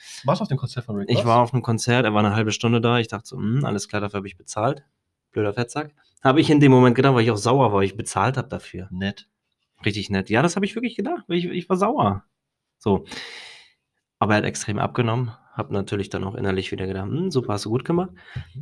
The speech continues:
Speaker 2: So, Karma wieder auffüllen. <laughs> Aber es ist wirklich so, wir Deutschen sind sehr, sehr steif. Wir bewegen uns kaum, wir machen kaum mit. Und Rick Ross an der Stelle, wie gesagt, halbe Stunde war er da, dafür hab ich bezahlt. Ähm, und dann hat er irgendwie auf Twitter bekannt gegeben,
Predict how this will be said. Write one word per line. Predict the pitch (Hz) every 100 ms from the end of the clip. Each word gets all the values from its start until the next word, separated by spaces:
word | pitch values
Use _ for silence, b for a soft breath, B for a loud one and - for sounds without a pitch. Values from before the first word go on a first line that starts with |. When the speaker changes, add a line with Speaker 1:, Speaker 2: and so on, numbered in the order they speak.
| - - _
Speaker 2:
So, | - 110 113
Karma | - 110 113 107
wieder | 107 90
auffüllen. | 123 156 156 196 - _
<laughs> | - - - -
Aber | 117 147 156 - - _ - -
es | 110
ist | 110 117
wirklich | 117 120 110
so, | 120 113 113 - _
wir | - 117
Deutschen | 104 107 104
sind | 95 95
sehr, | 95
sehr | 92 87
steif. | - 92 92 - _ _ _ _
Wir | 104
bewegen | 101 101 110 107 101
uns | 95 -
kaum, | 101 92 92
wir | 95
machen | - -
kaum | 101 101
mit. | 101
Und | 107 104 - 110
Rick | 104
Ross | 104 101
an | 101
der | 95
Stelle, | - 101 92
wie | 95
gesagt, | 95 95
halbe | 101 95
Stunde | - 107 95
war | 95 90
er |
da, | 95 113
dafür | 104 - 98
hab | 92
ich | -
bezahlt. | - - 98 113 B B B B B B B -
Ähm, | 98 98 95 - _ _ _ _ _ _ _ _ -
und | 143 151
dann | 131 117
hat | 123
er | 120
irgendwie | 117 117 117
auf | 110
Twitter | - 123 107
bekannt | 107 117 120
gegeben, | 117 113 110 117 -